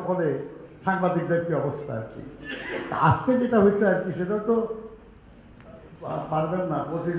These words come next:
বছর জেল কাটতে পারবেন না আপনারা। সা-, সাংবাদিকরা পারবে না, রাজনীতিবিদরা পারবে না। আর এক কোটি টাকা, মানে একাধিকবার অপরাধ করলে এক কোটি, এমনি হলে পঞ্চাশ লক্ষ টাকা,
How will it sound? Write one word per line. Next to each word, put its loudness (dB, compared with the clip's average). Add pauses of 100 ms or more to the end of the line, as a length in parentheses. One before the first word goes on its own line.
বছর 0
জেল 0
কাটতে -2
পারবেন -2
না -4
আপনারা। -12 (240)
সা-, -2
সাংবাদিকরা 2
পারবে 0
না, 0
রাজনীতিবিদরা -2
পারবে -6
না। -4 (840)
আর 4
এক 2
কোটি 2
টাকা, 2 (240)
মানে 0
একাধিকবার 0
অপরাধ -2 (100)
করলে -4
এক -2
কোটি, -6
এমনি -2
হলে -4 (760)
পঞ্চাশ -2
লক্ষ -6
টাকা, -6